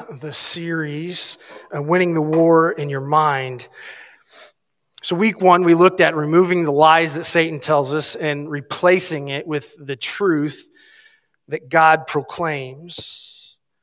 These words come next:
Week two, we looked at kind of rewiring our brain and then renewing our mind. And last week, we looked at reframing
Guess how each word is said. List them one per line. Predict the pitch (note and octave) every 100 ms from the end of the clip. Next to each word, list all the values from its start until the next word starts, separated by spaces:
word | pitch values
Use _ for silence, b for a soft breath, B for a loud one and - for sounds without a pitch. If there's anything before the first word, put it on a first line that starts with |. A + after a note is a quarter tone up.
| _ _ _
Week | D3+ E3+ -
two, | - F#3+ G#3+
we | G3+ F#3
looked | F3 F3+
at | F3 E3+ - _
kind | - F#3
of | F3
rewiring | D3+ F3+ F3 E3 F3+ G3+ G#3 G3+ F#3
our |
brain | D#3 C#3+ D#3+ F3 E3+ E3
and | F3 D#3+
then | D#3 D3
renewing | D3+ D3+ D3+ E3+ E3+ D#3 D#3 D3+ - _ _ _
our | C#3+ C3+
mind. | C#3+ D3+ D3+ D3+ D3+ C#3 b b
And | D3+
last | D#3+ E3+ E3 -
week, | E3 E3 D#3+
we | D3+
looked | D3 D#3+ D#3+
at | D3 C#3+
reframing | D3 E3 - - - G3 G3 G3 D#3+ C3 C3+ D3